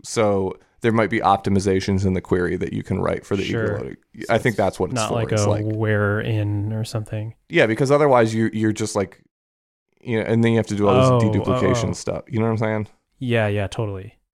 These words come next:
Speaker 1: So you wanna write, like, an optimized query for, like, when you're getting an array of things for an array of things.
Speaker 2: Interesting.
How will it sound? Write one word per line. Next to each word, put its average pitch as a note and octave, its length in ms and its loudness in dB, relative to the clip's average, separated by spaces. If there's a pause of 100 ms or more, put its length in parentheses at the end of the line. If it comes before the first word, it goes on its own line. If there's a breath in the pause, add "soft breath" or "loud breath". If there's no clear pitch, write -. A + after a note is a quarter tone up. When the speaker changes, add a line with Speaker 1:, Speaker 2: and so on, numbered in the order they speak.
(140)
Speaker 1:
So - 140 -4
you A#2 120 2
wanna A#2+ 160 4
write, A2 180 4
like, G#2 120 -2
an - 80 -4
optimized G2 520 0
query G2 280 0
for, F#2+ 160 -4
like, F#2 180 -2
when G2 140 0
you're F#2+ 80 -2
getting F#2+ 400 4
an F#2+ 100 -2
array G2 340 2
of F#2+ 120 -2
things F#2 340 0
for F#2+ 220 2
an F#2 80 0
array F#2 280 0
of F#2+ 120 -6
things. - 340 -10
Speaker 2:
Interesting. G2 500 -6